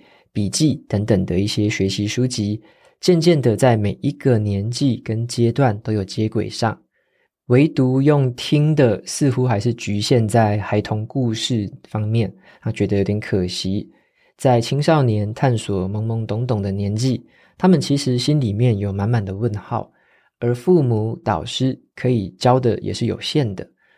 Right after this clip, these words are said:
如果能够透过自身的阅读体验去寻找答案，或者是小说类，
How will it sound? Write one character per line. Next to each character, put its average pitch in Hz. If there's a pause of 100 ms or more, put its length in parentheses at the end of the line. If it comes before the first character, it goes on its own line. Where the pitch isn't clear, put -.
(160)
如 165
果 180
能 120
够 139
透 139
过 123
自 127
身 123
的 113
阅 135
读 104
体 98
验 117 (100)
去 -
寻 107
找 107
答 95
案， 117 (400)
或 175
者 104
是 113
小 -
说 131
类， 139